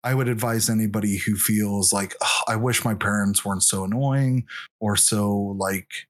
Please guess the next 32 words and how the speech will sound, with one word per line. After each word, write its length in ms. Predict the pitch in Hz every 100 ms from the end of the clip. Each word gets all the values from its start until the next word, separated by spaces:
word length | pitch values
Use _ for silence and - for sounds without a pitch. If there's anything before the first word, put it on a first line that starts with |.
| _ _ _ _ _ _ _
yeah, 340 | 107 113 110 92
frustrating 800 | - - 117 117 - 123 113 104
to 60 |
be 180 | 98 104
around," 320 | 120 123 131
no 80 | 131
matter 260 | 135 156 175
what 280 | 135 165
they 100 | 208
believe 440 | 160 117 107 98 92
in. 300 | 92 90 107 - - -
'Cause, 180 | 147 156
yeah, 160 | 220
I 140 | 117 151
would, 200 | 175 143
I 200 | 120 143
don't, 240 | 196 135
uh, 80 | 107
believe 760 | 98 92 92 104 113 98 95
the 140 | 110 104
same 280 | - 113
things 280 | 107 120 113
that 80 | 110
my 160 | 101 98
parents 420 | - 151 156 -
believe, 560 | - 104 104 101 98 -
but 220 | 107 101 - - - - _ -
it 100 | 120
just 240 | 147 131
makes 320 | 156 156 - 147
me, 500 | 139 131 120 117 -
it, 80 | -